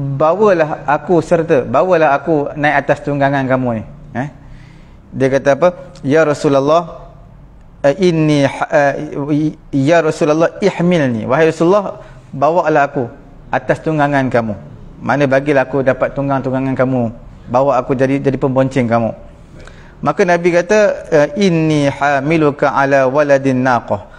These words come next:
Orang tadi minta, minta tunggangan kepada Nabi, "Wahai Rasulullah, berilah tunggangan satu kepada aku." Eh? Kalau kita, ba-, bagilah motor sebiji kat aku. Apa Nabi kata? Nabi kata, "Inni hamiluka ala waladin naqah." Nabi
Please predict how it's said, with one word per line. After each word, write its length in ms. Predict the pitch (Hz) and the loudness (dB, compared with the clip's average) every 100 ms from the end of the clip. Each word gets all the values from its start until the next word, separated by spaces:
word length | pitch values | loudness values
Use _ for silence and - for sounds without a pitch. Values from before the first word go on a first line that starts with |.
| - - | -20 -4
Orang 320 | 135 214 196 | 0 2 0
tadi 240 | 190 202 | 0 0
minta, 640 | 190 160 151 165 113 - - | 0 0 2 0 0 -8 -8
minta 480 | 139 151 156 170 147 | -2 -2 0 -2 -2
tunggangan 560 | 165 156 147 170 156 | -2 0 0 0 -2
kepada 320 | 139 143 143 | -2 0 0
Nabi, 160 | 147 151 | 0 2
"Wahai 160 | 143 147 | 2 0
Rasulullah, 300 | - 196 156 | 0 0 0
berilah 260 | 165 156 | 0 -2
tunggangan 400 | 147 139 135 143 | -2 -2 0 -2
satu 300 | 127 127 139 | -2 -4 -2
kepada 180 | 135 127 | 0 0
aku." 240 | 127 127 107 - - | 0 -4 -6 -16 -12
Eh? 240 | 127 135 131 - - | -8 -8 -12 -20 -12
Kalau 160 | - 117 | -2 0
kita, 240 | 123 143 | 0 0
ba-, 160 | 135 131 | 2 2
bagilah 320 | 135 139 135 | 2 2 0
motor 240 | 123 123 135 | 0 -2 -4
sebiji 320 | 135 131 135 | -4 -6 -4
kat 80 | 117 | -4
aku. 240 | 120 113 - - - - - - - - - - | -4 -6 -6 -20 -20 -20 -20 -20 -20 -20 -20 -12
Apa 240 | - 156 226 | -4 0 2
Nabi 400 | 190 175 175 165 | 2 2 2 2
kata? 160 | 202 | 2
Nabi 240 | 165 151 165 | 0 2 2
kata, 160 | 165 165 | 2 0
"Inni 440 | 185 160 151 143 | 2 2 2 0
hamiluka 800 | 135 143 143 135 151 156 139 147 | 0 0 0 0 0 2 0 0
ala 320 | 131 135 135 | 2 2 4
waladin 560 | 127 135 139 131 131 123 | 4 2 2 2 2 0
naqah." 480 | 123 113 - 104 - - - - - | 0 0 -2 -6 -8 -20 -20 -8 -2
Nabi 120 | 143 | 0